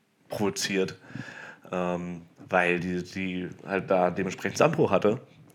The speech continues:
Äh, aber anstelle vielleicht mal zu akzeptieren, die Person ist vielleicht ein Scheißjob, ist vielleicht super schwer, was sie da macht. Und,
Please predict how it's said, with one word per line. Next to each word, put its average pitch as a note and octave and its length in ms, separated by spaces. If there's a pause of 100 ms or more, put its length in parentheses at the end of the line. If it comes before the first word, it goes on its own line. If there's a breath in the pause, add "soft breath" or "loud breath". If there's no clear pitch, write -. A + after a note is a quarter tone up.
(640 loud breath)
Äh, G2 40
aber F#2+ 500
anstelle F#2+ 400
vielleicht - 280
mal F#2 200
zu - 120
akzeptieren, - 380
die G2 80
Person A2 480
ist C#3+ 160
vielleicht C#3 220
ein C#3+ 80
Scheißjob, - 480
ist - 140
vielleicht - 200
super D#3+ 220
schwer, - 340
was C#3 80
sie D3 80
da C#3 100
macht. - 300
Und, C3+ 140